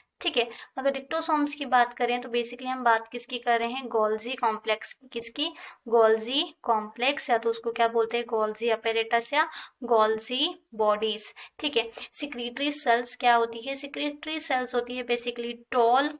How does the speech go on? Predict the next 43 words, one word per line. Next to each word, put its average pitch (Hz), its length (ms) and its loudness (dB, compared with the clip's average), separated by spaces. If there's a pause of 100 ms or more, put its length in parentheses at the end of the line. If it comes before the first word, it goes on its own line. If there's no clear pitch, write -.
कॉलम 233 400 6
लाइक। 214 360 0
कैसी 233 240 -2
होती 254 220 -4
है? 330 260 -2
कॉलमनर 233 600 2
होती 262 240 -4
है, 262 120 -4
यानी 254 300 0
कॉलम 226 460 0
लाइक 269 360 2 (340)
सेल्स 277 500 6
होती 262 320 0
है, 247 180 0 (340)
जिसमें 285 360 -2
क्या 277 100 4
होता 254 260 2
है? 285 120 4
सेक्रेटरी 240 540 -2
ग्रेन्यूल्स 226 560 -2
होते 208 200 -4
हैं। 220 100 -10
क्या 226 120 -4
होते 220 200 -6
हैं? 285 240 -4
सेक्रेटरी 240 920 -4 (320)
ग्रेन्यूल्स 233 880 2
होते 226 440 -2
हैं। 233 400 0 (180)
ठीक 302 160 0
है, 240 100 4 (300)
basically 285 360 -2
अगर 285 200 4
हम 294 140 4
इसकी 285 260 -4
बात 233 300 4
करें 247 260 0
तो 269 80 -4
इनका 254 280 -4
क्या 269 240 4
काम 233 200 0
होता 226 240 -4
है? 277 180 -6